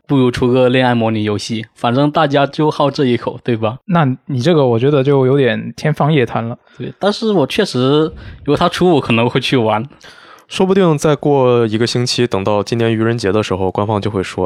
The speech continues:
Speaker 3: ，“哎，我们要做一个恋爱模拟游戏。” <laughs> 里面你可以攻略的角色除了什么拉尼亚、米琳娜呀，还有狼人哥。
Speaker 2: 还有食粪者。
Speaker 3: 哎，对，没错，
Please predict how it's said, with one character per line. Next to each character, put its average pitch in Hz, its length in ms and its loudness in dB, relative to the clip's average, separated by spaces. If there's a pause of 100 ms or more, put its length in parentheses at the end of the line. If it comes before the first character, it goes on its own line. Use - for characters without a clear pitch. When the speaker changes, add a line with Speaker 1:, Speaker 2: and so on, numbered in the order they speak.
Speaker 3:
，“哎， 104 120 2
我 104 100 -2
们 95 100 -4
要 98 80 0
做 98 160 -4
一 95 40 0
个 98 100 -2
恋 98 140 -2
爱 92 40 -2
模 90 160 -4
拟 104 120 -2
游 85 120 -8
戏。” - 240 -10 (960)
<laughs> - 360 -2
里 113 80 0
面 131 200 2
你 117 160 0
可 123 160 -2
以 117 240 2
攻 127 200 0
略 127 120 2
的 110 160 2
角 104 160 -2
色 104 320 0
除 - 200 -4
了 95 200 2
什 90 140 -8
么 90 220 -2
拉 110 160 -2
尼 104 140 -2
亚、 95 220 0
米 92 120 -8
琳 113 140 -4
娜 120 200 0
呀， 87 160 -8
还 - 160 -4
有 85 120 0
狼 92 200 0
人 117 160 0
哥。 135 240 -2 (220)
Speaker 2:
还 165 100 -2
有 143 80 2
食 135 160 -2
粪 180 180 2
者。 117 260 0 (260)
Speaker 3:
哎， 87 180 -10
对， 156 160 0
没 101 140 -2
错， - 220 -2